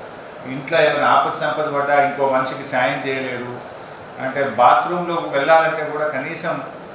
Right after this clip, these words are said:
ఆ, బాత్రూంలో కూడా కూర్చోరాకుండా ఎంతో బాధపడేటువంటి వాళ్ళు. So, అటువంటి వాళ్ళకి ఈరోజు మళ్ళీ బయట వారి పనులన్నీ చేసుకోగలుగుతారు, వ్యవసాయ పనులకు వెళ్ళగలుగుతున్నారు, చక్కగా ఫంక్షన్స్కి వెళ్ళగలుగుతారు,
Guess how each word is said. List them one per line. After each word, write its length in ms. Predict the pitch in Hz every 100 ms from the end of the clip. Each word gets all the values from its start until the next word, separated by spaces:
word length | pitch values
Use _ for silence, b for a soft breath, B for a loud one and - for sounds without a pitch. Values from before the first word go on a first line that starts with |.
| - - -
ఆ, 180 | 131 - -
బాత్రూంలో 460 | - 180 180 175
కూడా 340 | 170 156 160 160
కూర్చోరాకుండా 1000 | - 175 160 151 147 151 151 120 - - - - - -
ఎంతో 580 | 135 156 170 - - 123 123
బాధపడేటువంటి 760 | 127 131 139 151 147 135 117
వాళ్ళు. 560 | 104 98 - - - -
So, 80 | 160
అటువంటి 360 | - 185 180
వాళ్ళకి 340 | 175 175 175 175
ఈరోజు 220 | 175 165
మళ్ళీ 520 | 151 180 175 143 - - - - - - -
బయట 240 | 131 139 -
వారి 320 | 151 147 135
పనులన్నీ 540 | - 135 - 175 175
చేసుకోగలుగుతారు, 600 | 156 151 156 151 147 143
వ్యవసాయ 400 | 135 131 139 160
పనులకు 300 | 160 151 151
వెళ్ళగలుగుతున్నారు, 640 | 139 135 135 135 131 131 127 123 - B B - -
చక్కగా 300 | 135 151 160
ఫంక్షన్స్కి 540 | 160 - - 160 - 143
వెళ్ళగలుగుతారు, 680 | 139 135 135 131 135 127